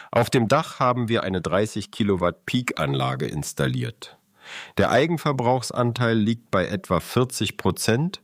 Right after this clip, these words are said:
der Rest wird ins Netz eingespeist.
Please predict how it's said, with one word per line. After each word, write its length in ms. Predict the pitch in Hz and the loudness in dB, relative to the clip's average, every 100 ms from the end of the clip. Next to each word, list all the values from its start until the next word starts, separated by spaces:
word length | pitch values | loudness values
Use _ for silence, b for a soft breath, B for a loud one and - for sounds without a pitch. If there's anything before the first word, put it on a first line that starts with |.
| B B B B - | B B B B 0
der 140 | 80 | 4
Rest 440 | 104 131 - - | 2 0 -6 -4
wird 160 | 95 - | -2 0
ins 240 | 90 - | -2 0
Netz 300 | 87 87 - | 2 2 -2
eingespeist. 1000 | - 78 69 65 - 69 58 - - - | -2 0 0 -2 -4 -4 -4 -6 -12 -14